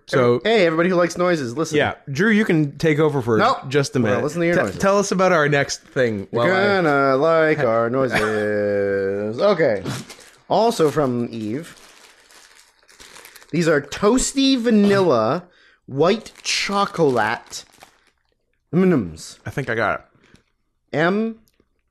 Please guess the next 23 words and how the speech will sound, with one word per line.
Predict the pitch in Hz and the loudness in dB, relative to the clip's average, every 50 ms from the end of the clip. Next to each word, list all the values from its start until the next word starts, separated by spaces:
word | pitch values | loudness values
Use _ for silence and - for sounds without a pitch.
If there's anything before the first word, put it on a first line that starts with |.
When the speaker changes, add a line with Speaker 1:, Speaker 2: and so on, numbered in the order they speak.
| _ - | _ -2
Speaker 2:
ampersand | 165 185 160 143 139 - 131 117 107 101 95 95 95 98 - _ _ _ _ _ _ - | -2 0 0 -2 -4 -4 -6 -6 -6 -6 -8 -10 -12 -14 -16 _ _ _ _ _ _ -8
M's. | 131 127 101 - - - - - - - _ _ _ - - - - - _ | -6 -6 -4 -6 -8 -8 -12 -20 -20 -20 _ _ _ -20 -20 -20 -20 -20 _
<laughs> | _ _ _ _ _ _ _ _ _ _ _ _ _ - - _ _ _ _ _ _ _ _ _ _ - | _ _ _ _ _ _ _ _ _ _ _ _ _ -20 -20 _ _ _ _ _ _ _ _ _ _ -4
M | 147 143 143 | -2 0 0
and | 165 196 220 208 175 127 | 2 2 2 2 2 0
M's. | 101 67 - - - - - - - - - _ - - - - - - _ - - - - - - - - _ _ - - - - - - - - - _ - | -2 -4 -8 -14 -20 -20 -20 -20 -20 -20 -20 _ -20 -20 -20 -20 -20 -20 _ -20 -20 -20 -20 -20 -20 -20 -20 _ _ -20 -20 -20 -20 -20 -20 -20 -20 -20 _ -2
Get | 139 160 185 | 0 2 2
it? | 220 226 - - | 2 0 -4 -6
You | 131 | -4
good? | 139 170 208 226 226 - _ - _ _ _ _ _ _ | -2 -2 -2 -2 -4 -10 _ -20 _ _ _ _ _ _
Get | - 156 175 | 0 0 0
it? | 190 175 | 0 0
Got | - 151 165 175 190 | 0 2 2 2 2
it? | 180 - | 0 -2
Good? | - 156 175 196 214 233 - _ _ _ _ - - _ _ - - - _ _ _ _ - - - | -2 0 0 0 -2 -4 -8 _ _ _ _ -20 -20 _ _ -20 -20 -20 _ _ _ _ -16 -14 -12
Speaker 1:
I | 127 | -8
think | - 143 123 110 | -6 -6 -4 -4
I | 107 101 | -6 -6
got | 87 73 69 - | -8 -8 -10 -12
it. | - _ _ _ - | -14 _ _ _ -4
Speaker 2:
Cut | - 180 214 - - - | -2 0 0 -2 -4 -4
it | - 160 180 175 - | -2 -2 -2 -2 -2
out. | 127 143 151 127 - - | 0 0 0 0 -2 -6